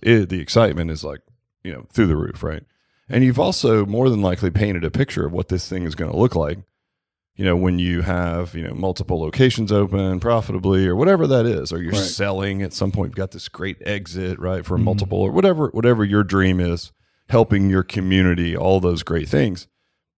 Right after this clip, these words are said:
Speaker 1: But the reality is everyone loves the excitement of starting a new project.
Speaker 2: Mm-hmm.
Speaker 1: Everyone loves a happy ending. And somewhere in between, there's gonna be a lot of lumps and bumps. And so what the middle typically looks like of between the start and the,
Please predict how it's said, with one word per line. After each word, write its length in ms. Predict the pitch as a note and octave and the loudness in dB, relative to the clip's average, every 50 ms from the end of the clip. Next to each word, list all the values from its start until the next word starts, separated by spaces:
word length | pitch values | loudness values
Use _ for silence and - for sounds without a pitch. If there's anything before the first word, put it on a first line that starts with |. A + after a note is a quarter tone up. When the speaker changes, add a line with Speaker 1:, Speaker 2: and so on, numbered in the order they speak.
| _ _ - | _ _ -16
Speaker 1:
But 100 | - - | -12 -6
the 100 | - G#2+ | -4 -2
reality 540 | G#2+ A2+ A#2 A#2 A#2+ C#3+ E3 F3 C3+ G#2 F#2+ | 0 0 2 2 4 4 4 4 4 2 2
is 160 | F#2 F2+ - - | 0 -2 -2 0
everyone 500 | A#2+ B2 C3+ D#3+ D#3+ C#3+ D3 C#3 B2+ G#2+ | 2 2 4 4 2 2 2 2 2 2
loves 260 | G2 G2 G2+ G2 F#2 F#2 | 4 2 2 2 0 -2
the 100 | F#2+ F2+ | -4 -4
excitement 480 | - - - F#2+ F2+ E2+ F#2 G2 G2 | -4 -2 0 0 0 2 2 2 0
of 80 | F2 - | 0 0
starting 320 | - F#2 E2+ F2 F#2+ F#2+ | 0 0 2 2 4 2
a 20 | F#2+ | 2
new 140 | G2 G2 | 2 0
project. 420 | F#2+ - - C#2 D2 - E2+ - - _ _ _ _ _ _ _ _ - - | 0 0 0 0 0 -4 -8 -12 -12 _ _ _ _ _ _ _ _ -10 -6
Speaker 2:
Mm-hmm. 260 | G2 G2+ G#2 A2 C#3 F3 _ _ _ _ _ _ - | -2 0 2 0 0 -2 _ _ _ _ _ _ -2
Speaker 1:
Everyone 360 | - G#2+ A#2+ B2 A#2+ A2+ G#2+ | 0 2 2 2 2 2 2
loves 180 | G#2+ G#2+ F#2 | 2 2 2
a 60 | E2+ F2+ | 2 2
happy 340 | G2 F#2+ E2 - E2 D#2+ | 2 0 0 0 -2 -2
ending. 380 | F2+ F2+ D2+ B1 C#2+ G2+ A2 G2+ _ _ _ _ _ _ _ _ _ - | -2 -2 -2 -6 -10 -12 -16 -20 _ _ _ _ _ _ _ _ _ -6
And 360 | - G2 G2 F#2+ F#2+ F2+ F2 - | -4 -2 -2 0 -2 -4 -4 -6
somewhere 520 | - - A#2+ C3 D#3+ E3 D3+ C#3 B2+ A#2 | -4 0 0 2 2 2 2 2 2 2
in 80 | G#2+ F2+ | 0 -2
between, 580 | F2+ - - A2+ A#2 B2 G#2+ F#2 E2+ D#2+ F2 - _ _ _ _ _ _ _ _ _ | -4 -4 -2 -2 0 0 0 -2 -4 -6 -12 -16 _ _ _ _ _ _ _ _ _
there's 200 | - - F#2 - | -4 -4 -2 0
gonna 200 | G#2+ A2 G#2+ G#2+ | 0 2 2 2
be 120 | G2 A2+ A2 | 2 2 2
a 80 | G#2+ | 2
lot 260 | G2 F2+ E2+ F2 F#2+ | 2 2 2 2 2
of 80 | G#2+ G#2+ | 2 2
lumps 480 | F#2 F2+ G2 A2 G#2+ - - - - - | 2 2 2 2 0 -2 -6 -10 -8 -6
and 140 | F2+ E2+ | -4 0
bumps. 340 | E2 A2+ B2+ - - - - | 0 0 0 0 -6 -10 -10
And 180 | - F#2 F#2 F2 | -6 -6 -6 -4
so 200 | - - G#2 F#2+ | -2 0 0 2
what 160 | F#2+ G2+ G2 | 2 0 0
the 100 | - F2 | 0 0
middle 420 | G2 G2+ G#2+ C3 E3 D#3 A2+ F2+ | 0 2 4 4 4 4 2 0
typically 480 | - - A#2+ A2+ - G#2+ F#2+ - F#2 E2 | 0 0 0 0 0 0 -4 -4 -4 -4
looks 280 | F2+ A#2+ D#3+ - - - | -2 -2 -4 -4 -4 -4
like 320 | F#2 D#2+ F2 F2+ - - - - | -4 -4 -4 -8 -12 -14 -8 -6
of 240 | F2 E2 E2 D#2+ _ _ _ _ _ - | -4 -4 -4 -8 _ _ _ _ _ -14
between 320 | - - G2 F#2 E2+ E2 | -8 -6 -6 -4 -4 -6
the 60 | E2 | -8
start 420 | - - - F2+ E2 E2 E2 - - | -8 -6 -2 -2 0 0 -2 -4 -6
and 180 | D#2+ D#2 E2 | -10 -10 -8
the, 140 | D#2+ D#2 D#2+ | -10 -10 -12